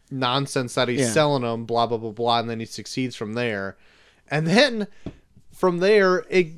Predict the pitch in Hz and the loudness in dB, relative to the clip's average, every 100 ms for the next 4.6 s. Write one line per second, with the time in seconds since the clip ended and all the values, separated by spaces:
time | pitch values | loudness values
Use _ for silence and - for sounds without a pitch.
0 | - 160 190 202 240 180 208 - 185 156 | -8 0 0 0 0 4 4 2 -2 -2
1 | - 165 196 185 - 139 117 117 110 113 | -2 -4 0 -2 0 2 2 2 0 -2
2 | 117 - - _ _ _ _ _ _ _ | -4 -10 -16 _ _ _ _ _ _ _
3 | _ _ _ _ _ - 120 - 147 143 | _ _ _ _ _ -10 -6 0 0 2
4 | 151 170 - 196 233 | -2 -6 -8 -10 -10